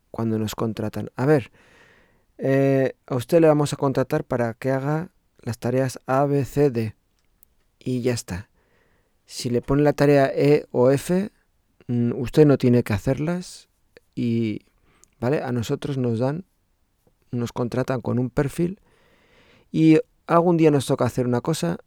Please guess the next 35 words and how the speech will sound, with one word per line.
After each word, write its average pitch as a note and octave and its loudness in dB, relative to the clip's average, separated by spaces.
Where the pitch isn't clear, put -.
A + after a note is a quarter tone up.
otro D3 4
día C3+ 4
nos B2+ -2
toca B2+ -2
hacer B2 0
otra A#2 -2
cosa C#3 -4
un C#3 -2
poco B2+ -2
más A2+ -2
aburrida, B2+ 0
no B2 -6
sé, C3+ -4
te - -6
dicen, A#2 -2
"Hay - -6
que C3 -2
hacer B2 -2
un A#2+ 0
poco A2+ -2
de A2 0
documentación, A2 -4
un A#2+ -2
poco A#2+ -2
de A2 -2
investigación", A2 -6
otro B2+ 0
día B2 4
hay A#2+ 4
mucha A#2 -2
carga, C3+ -2
otro B2 -2
día A#2 0
hay A2 -2
menos, C3+ -4